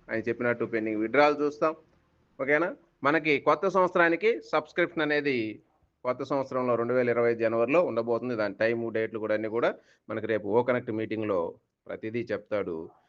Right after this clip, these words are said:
My dear founders, వెయిట్ చేయండి, ఆ, ఓపికగా ఉండండి. మీకు, మీకు తెలిసిన మీ ఫౌండర్లకి చెప్పుకోండి. మీకు తెలిసిన విషయాన్ని పంచుకోండి ప్రతి ఒక్క ఫౌండర్ తోటి. అన్నీ కూడా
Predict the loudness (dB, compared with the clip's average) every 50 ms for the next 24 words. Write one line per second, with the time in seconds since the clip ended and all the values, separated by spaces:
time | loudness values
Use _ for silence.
0 | _ _ _ -8 -6 -4 -4 -4 -4 -4 -4 -4 0 0 0 -2 -2 -6 -14 _
1 | _ _ _ -10 -8 -8 -6 -6 -4 -2 -2 0 2 2 2 0 0 -4 -12 _
2 | _ _ _ _ _ _ _ _ _ -2 0 0 2 2 2 2 2 0 0 -2
3 | -2 -4 -6 -4 -2 0 0 0 0 -2 -6 -10 _ _ _ _ _ _ _ -10
4 | -6 -4 -2 -2 -2 -2 -2 -4 -6 -10 _ _ _ _ _ -6 -2 0 2 4
5 | 4 4 2 0 -2 -6 -6 -4 -2 -4 -4 -2 -2 -2 -2 -2 -2 -4 -4 -2
6 | -2 -2 -2 -2 -2 -2 0 -2 -2 -2 -2 -2 -2 -2 -2 -2 -4 -8 -18 _
7 | _ _ _ _ _ _ _ _ _ _ _ -2 -2 -2 -2 -2 2 2 2 2
8 | 0 -6 -12 _ _ _ _ _ _ _ _ _ _ _ _ _ _ _ -4 -2
9 | 0 0 0 0 0 0 0 0 4 4 4 4 4 2 0 0 -4 -10 _ _
10 | _ _ _ _ -4 -4 -2 -4 -2 0 0 0 0 -2 -2 -2 -2 0 0 0
11 | -2 -2 -2 -2 0 0 2 2 0 0 0 0 0 2 2 0 -2 -4 -8 _
12 | _ _ _ _ _ _ _ _ _ _ -4 0 0 2 4 4 6 6 6 6
13 | 4 2 -2